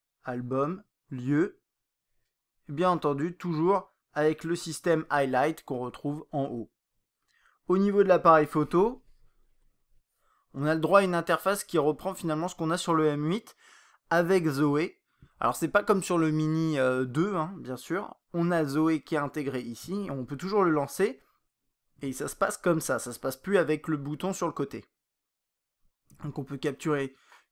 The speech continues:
une photo Zoé ou une image, faut rester appuyé, ce genre de choses. Je vais pas vous montrer comment ça marche, vous savez comment ça marche. L'appareil photo, toujours la possibilité de passer en caméra frontale en faisant comme ça.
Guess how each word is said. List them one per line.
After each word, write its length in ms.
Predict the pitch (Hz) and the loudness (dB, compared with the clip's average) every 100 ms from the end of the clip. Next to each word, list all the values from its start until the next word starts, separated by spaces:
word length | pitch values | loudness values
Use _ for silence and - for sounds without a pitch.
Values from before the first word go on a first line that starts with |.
| - | -4
une 180 | 175 185 | -2 -2
photo 580 | - 175 185 180 180 - | -2 -2 0 0 -2 -4
Zoé 560 | 147 127 160 165 170 170 _ _ _ | -6 0 2 4 0 -4 _ _ _
ou 280 | 165 170 175 | -6 -6 -4
une 220 | 165 151 | -2 0
image, 400 | 151 147 147 165 | 0 4 4 2
faut 100 | - | -2
rester 240 | 123 127 139 | -4 -4 -6
appuyé, 420 | 131 - 127 135 | -6 -10 -8 -8
ce 140 | 135 | -6
genre 140 | 131 117 | -8 -8
de 80 | 120 | -8
choses. 260 | - 151 | -6 -4
Je 80 | 139 | -2
vais 60 | - | 2
pas 100 | 170 | 4
vous 60 | |
montrer 280 | 160 151 160 | 4 0 -2
comment 200 | 147 135 | -2 -4
ça 160 | - 120 | -2 0
marche, 240 | 143 139 | 0 -2
vous 80 | 127 | -4
savez 280 | 139 131 135 | -4 -2 -4
comment 200 | 131 113 | -6 -8
ça 180 | 120 | -8
marche. 320 | 117 131 151 - _ _ _ _ | -2 -2 -2 -8 _ _ _ _
L'appareil 480 | - 143 - 143 139 | -4 -2 4 4 4
photo, 460 | 131 117 107 151 156 | -2 -8 -4 0 0
toujours 240 | 151 151 | 0 2
la 100 | 143 | 4
possibilité 480 | 147 143 147 131 147 | 2 -6 -6 -6 -8
de 60 | - | -4
passer 440 | 139 - 143 131 _ _ - | -6 -4 -6 -8 _ _ -10
en 120 | 147 | -2
caméra 420 | 156 147 143 143 | 0 0 2 0
frontale 540 | 139 143 131 143 135 - | 0 -6 -2 0 0 -2
en 100 | 156 | -6
faisant 220 | 147 143 | -4 -4
comme 200 | 135 117 | -4 -6
ça. 440 | - 139 160 175 | 0 4 4 2